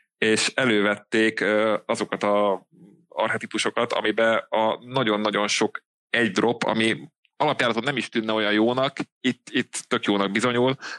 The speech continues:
mert nagyon-nagyon sok, ö, egy drop van, ami, hogyha ráraksz egy bármilyen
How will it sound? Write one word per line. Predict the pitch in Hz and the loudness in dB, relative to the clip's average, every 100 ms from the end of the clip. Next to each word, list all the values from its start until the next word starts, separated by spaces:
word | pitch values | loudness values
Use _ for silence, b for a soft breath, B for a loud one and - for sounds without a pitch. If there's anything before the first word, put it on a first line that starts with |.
| - | -4
mert | 110 110 | -2 0
nagyon-nagyon | 127 110 107 104 104 | 0 0 2 0 0
sok, | - - - | -4 -4 -2
ö, | 110 104 104 101 101 101 90 - _ | 2 2 2 2 2 2 0 -4 _
egy | 113 120 | -4 -2
drop | 131 - | -2 -2
van, | 127 | -4
ami, | 127 107 117 117 117 107 - _ _ | -4 -2 0 2 2 0 -4 _ _
hogyha | - 113 123 | -6 -4 0
ráraksz | 120 117 107 110 | 0 2 0 0
egy | 101 | 0
bármilyen | 113 110 107 101 95 | 0 0 2 0 0